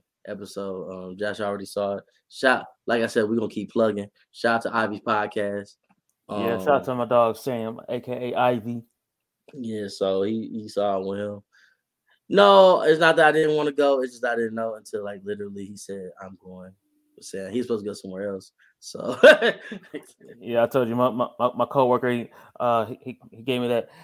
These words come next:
Speaker 2: "Hey, yeah, man, so I'm going with the family." And all I heard in my head was, "Womp, womp." I was like, "Damn, dog."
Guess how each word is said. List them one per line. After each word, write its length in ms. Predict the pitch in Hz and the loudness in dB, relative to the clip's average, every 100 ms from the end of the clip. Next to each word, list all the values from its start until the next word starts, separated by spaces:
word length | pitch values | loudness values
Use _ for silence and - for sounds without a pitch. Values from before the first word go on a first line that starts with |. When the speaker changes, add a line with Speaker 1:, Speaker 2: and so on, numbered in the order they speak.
| - | -6
Speaker 2:
"Hey, 240 | 190 226 208 | 6 8 10
yeah, 200 | 214 220 | 8 6
man, 380 | 190 180 170 156 | 2 0 -2 -2
so 220 | 175 170 | -4 -4
I'm 140 | 165 | -6
going 220 | 160 175 | -8 -6
with 120 | 170 - | -8 -10
the 60 | |
family." 420 | - 180 160 139 | -8 -4 -2 -2
And 80 | 127 | -4
all 200 | - 139 | 2 4
I 60 | 147 | 6
heard 120 | 147 | 4
in 60 | 139 | 4
my 180 | 139 | 2
head 140 | 151 151 | 4 2
was, 320 | 135 131 117 _ _ _ 127 | 0 -6 -6 _ _ _ -4
"Womp, 420 | 170 175 165 127 | 0 0 0 -2
womp." 540 | 120 120 120 120 127 - | -4 -4 -4 -2 -4 -6
I 80 | 147 | -10
was 180 | 156 151 | -10 -8
like, 180 | 151 147 | -10 -8
"Damn, 360 | 185 190 175 | -10 -8 -6
dog." 440 | 156 160 165 180 | 2 4 4 2